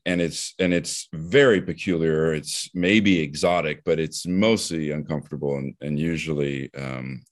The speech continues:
somehow also offensive, uh, usually when it's, it's understood this way. Um, but, you know, we teach church history. And so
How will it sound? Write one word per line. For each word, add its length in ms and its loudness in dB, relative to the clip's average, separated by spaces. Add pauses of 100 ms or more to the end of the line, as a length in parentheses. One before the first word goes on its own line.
somehow 460 -4
also 360 -2
offensive, 760 -4
uh, 260 0
usually 440 -4
when 320 -6
it's, 420 -10
it's 220 -12
understood 460 -2
this 200 -6
way. 280 -2 (460)
Um, 500 2
but, 200 6
you 120 2
know, 100 6
we 100 4
teach 400 -6
church 220 -4
history. 540 -4
And 260 -4
so 320 2